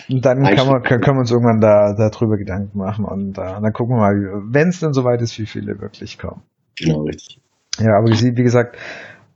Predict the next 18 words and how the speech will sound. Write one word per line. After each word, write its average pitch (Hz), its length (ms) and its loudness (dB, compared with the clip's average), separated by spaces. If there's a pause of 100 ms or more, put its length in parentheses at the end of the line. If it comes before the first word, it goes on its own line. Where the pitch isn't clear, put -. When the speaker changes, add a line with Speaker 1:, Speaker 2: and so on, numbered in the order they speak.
(140)
Speaker 1:
für 131 140 0
mich, 147 220 2
wie 123 60 0
gesagt, - 420 0
absolut 123 360 0
erstaunlich, 117 560 0
was 113 160 -2
da 113 120 -2
in 107 100 0
den, 110 220 -2
äh, 117 200 -4
letzten 113 300 -2
Wochen 110 220 0
und 107 140 0
Monaten 107 440 -2
abgeht. 120 440 -2
Äußerst 120 340 0
positiv. 123 680 2